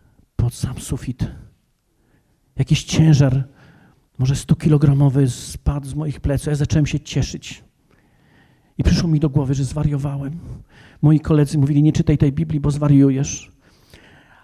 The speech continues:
I ja wtedy, kiedy zacząłem się cieszyć, kiedy zacząłem się radować, kiedy pokój wlał się w moje serce, nie wiedziałem, co się w moim życiu dzieje,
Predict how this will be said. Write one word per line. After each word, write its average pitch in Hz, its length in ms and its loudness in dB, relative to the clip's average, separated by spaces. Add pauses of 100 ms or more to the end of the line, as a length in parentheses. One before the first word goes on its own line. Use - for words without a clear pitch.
(160)
I 151 80 2
ja 160 140 4
wtedy, 156 280 0
kiedy 147 200 0
zacząłem 151 400 2
się 160 140 -2
cieszyć, - 640 -4 (500)
kiedy 143 200 2
zacząłem 151 300 2
się 165 120 2
radować, 143 520 2
kiedy 143 200 0
pokój - 400 0
wlał 139 260 -2
się - 140 -6
w - 60 -10
moje 143 180 -6
serce, 143 480 -4
nie 143 100 2
wiedziałem, 147 280 -2
co - 100 -12
się - 140 -6
w - 40 -8
moim 170 160 0
życiu 160 240 -4
dzieje, 147 400 -2